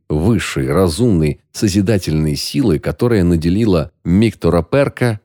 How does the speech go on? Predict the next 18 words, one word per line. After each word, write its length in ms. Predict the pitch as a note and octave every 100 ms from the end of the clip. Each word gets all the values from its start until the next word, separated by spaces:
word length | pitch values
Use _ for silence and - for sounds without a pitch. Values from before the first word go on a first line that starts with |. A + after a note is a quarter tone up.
| _ -
такой 300 | F2 G2 E2+
способностью? 760 | - A#2+ - F2 - - - _ _ _ _ _ _ -
Быть 320 | C2 D#2 -
правдивой 580 | E2+ F2 D2 G2 F#2 E2+
рыбой? 440 | A#2+ E3+ A#2 - _ _ _ _ _
Являть 440 | D#3 E2 D#2+ G3 -
подводному 580 | D#2+ D2+ G2+ F#2 F2 D#2+
миру 360 | E2 A2+ G#2+
неизменный 760 | F#2 F2+ D#2 D#2 G#2+ A2 F#2 E2+ -
облик, 460 | B2 A2 F#2 -
который 380 | - F2 G#2+ G#2
может 320 | F2+ G#2 G2+
распознать 600 | F2 F2+ F2 E2 G#2 F#2+
любая 440 | F#2 E2+ E2+ G#2 F2+
честная 460 | - A2 G#2+ F#2+
и 40 | F#2+
порядочная 680 | D2 F#2 F#2+ - F2 E2
рыба? 420 | D2 F#2 B2+ C2